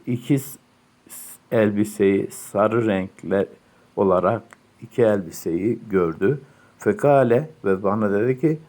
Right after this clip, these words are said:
Ümmüke emertüke bihaza. Sana bunu annen mi emretti? Revahu Müslim. Tekrar okuyorum. Beş yüz elli üç nolu hadis. Abdullah İbn Amr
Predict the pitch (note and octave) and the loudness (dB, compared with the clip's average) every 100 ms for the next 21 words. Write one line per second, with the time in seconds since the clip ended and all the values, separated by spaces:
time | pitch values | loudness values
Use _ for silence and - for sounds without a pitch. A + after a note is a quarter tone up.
0 | _ _ _ _ _ _ _ D3+ F3 E3 | _ _ _ _ _ _ _ 2 4 4
1 | B2 B2+ F#2+ G#2+ G#2+ G#2 G#2 F#2 E2 F#2 | 2 2 2 2 2 0 -2 -10 -6 -4
2 | F#2 F#2+ F#2+ E2 D2+ C#2+ D2 _ - - | -4 -4 -2 -2 -4 -6 -6 _ -12 -4
3 | A2+ A#2+ A#2+ B2 A2 - _ - G#2+ A#2+ | 0 0 0 0 -2 -4 _ -4 -2 0
4 | B2 G#2+ F#2+ F2 E2 D#2+ - E2+ - _ | 0 0 0 -2 -4 -6 -10 -12 -12 _
5 | _ _ _ _ _ _ _ G2 G2+ G2 | _ _ _ _ _ _ _ 2 4 2
6 | F#2+ A#2 B2 E2+ - - D#2 - _ _ | 0 -2 0 -2 -6 -10 -10 -12 _ _
7 | _ _ _ _ _ _ _ _ _ _ | _ _ _ _ _ _ _ _ _ _
8 | _ _ - G2+ - F#2+ - - E2+ B2+ | _ _ -6 -6 -2 -2 -2 0 0 2
9 | B2 G2+ - G2+ G#2 G2+ G#2 - F#2 F#2 | 2 0 0 -6 -4 -2 -6 -10 -10 -8
10 | F2+ F2+ D#2 B2 - - A2 - A2 A#2+ | -8 -6 -4 -4 -6 -8 -8 -4 0 2
11 | A2+ A2 G2+ G#2 G#2+ A2 - | 0 0 0 0 0 -4 -8